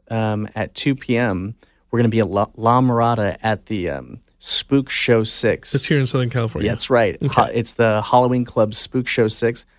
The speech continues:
Speaker 1: Char's gonna be there. Donald's gonna be there.
Speaker 2: Oh, cool.
Speaker 1: I'm gonna be there. Um, we have, our moderator is gonna be, uh, Vanessa Decker, also known as Ho-, Horror Vixen on Instagram. She's so awesome.
Speaker 2: <laughs> She probably has a million followers and stuff like that.
Speaker 1: Yeah, and then we're gonna have,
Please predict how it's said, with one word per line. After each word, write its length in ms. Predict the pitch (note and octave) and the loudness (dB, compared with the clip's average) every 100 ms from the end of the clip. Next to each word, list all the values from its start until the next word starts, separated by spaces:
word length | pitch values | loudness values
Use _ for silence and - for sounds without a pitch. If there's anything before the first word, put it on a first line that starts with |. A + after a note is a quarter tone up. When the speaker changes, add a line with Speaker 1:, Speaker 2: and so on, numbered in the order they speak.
| _ _ - | _ _ -10
Speaker 1:
Char's 500 | - - B2 A#2+ A2 | -4 2 4 4 0
gonna 140 | F#2+ | -4
be 160 | F2+ F2+ | -6 -10
there. 280 | F#2+ - _ - | -10 -14 _ -4
Donald's 380 | A#2 A#2 A2+ A2 | 0 2 2 0
gonna 120 | F#2+ | -4
be 100 | E2 | -4
there. 140 | B1+ A2 | -4 -2
Speaker 2:
Oh, 80 | |
cool. 340 | F#3 C#4+ C4 A#2+ | 0 0 0 4
Speaker 1:
I'm 220 | C3 B2+ | 4 4
gonna 160 | A#2 G2 | 2 -4
be 160 | E2+ | -8
there. 300 | C#2+ C2+ - - _ _ - | -6 -6 -6 -10 _ _ -2
Um, 320 | A#2 A2 G#2 - | 0 0 -2 -2
we 100 | B2+ | 2
have, 240 | A#2+ G#2+ - - A2 | 2 0 -12 -14 -4
our 140 | B2 A#2 | 0 4
moderator 420 | A#2 A#2+ A2+ A2+ | 4 4 2 2
is 100 | G#2 | 0
gonna 140 | G#2+ | -2
be, 320 | G2+ G2+ G2+ | -4 -6 -6
uh, 240 | G2 A2 G#2 | -6 -2 -2
Vanessa 420 | G#2+ A2 A2 A2+ | 0 0 2 0
Decker, 360 | G2+ G2+ A#2 F#2+ | 0 -2 0 0
also 240 | G#2 G#2+ | 0 -2
known 140 | G2+ F#2 | -2 -2
as 100 | - _ | -6 _
Ho-, 240 | _ G#2+ - | _ -6 -4
Horror 400 | - B2 A#2+ B2+ | 2 4 4 0
Vixen 540 | B2+ B2 - C#3+ D3 - | -4 -4 -4 -4 -6 -4
on 100 | G#2+ | -2
Instagram. 560 | G#2 D#3 A#2+ A#2+ B2 | 0 0 2 0 0
She's 180 | C3 - | -2 -2
so 140 | A#2 F#2 | 0 2
awesome. 400 | F2 - C#3+ D3 | 0 -2 -2 -2
Speaker 2:
<laughs> 40 | - | -6
She 100 | - | -6
probably 160 | C#3+ | -2
has 80 | C3 | 0
a 40 | A2 | 0
million 320 | A2+ A2+ A2 | 0 0 0
followers 420 | A2 A2+ A#2+ A#2+ | 0 0 0 0
and 80 | B2 | -2
stuff 100 | B2 | -2
like 80 | B2 | 0
that. 200 | B2 B2+ | 2 4
Speaker 1:
Yeah, 360 | D3 A#2 D#2+ - | 4 2 -2 -6
and 160 | C3+ B2+ | -2 2
then 160 | B2 | 0
we're 140 | A#2+ A#2 | -2 0
gonna 140 | B2 | 0
have, 340 | A#2+ B2 A2 | 2 2 0